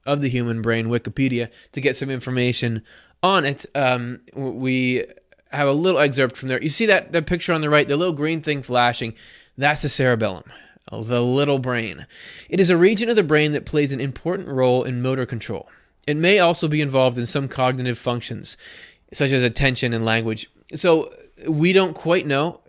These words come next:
uh, scientifically if it is, but it seems like it is, and back, we'll be back to that more 'cause Swedenborg has some assertions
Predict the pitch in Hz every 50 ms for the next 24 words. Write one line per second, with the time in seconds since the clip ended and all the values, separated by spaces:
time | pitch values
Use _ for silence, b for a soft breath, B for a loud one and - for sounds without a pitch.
0 | _ - - - - - 123 - 147 135 135 127 143 127 127 135 143 160 160 -
1 | - _ 127 139 120 131 127 127 131 143 135 127 143 131 107 - - - 160 165
2 | 175 175 156 156 151 147 131 135 131 139 147 151 143 - 139 139 131 131 123 123
3 | 110 113 127 139 135 143 - 139 139 139 139 127 131 135 135 143 - - 135 131
4 | 127 113 131 143 135 - - 123 - - 139 131 127 120 120 120 113 - 117 113
5 | - - 120 113 113 - B B B B B B B B _ - 135 135 123 -
6 | 139 117 135 139 135 120 - 113 113 107 -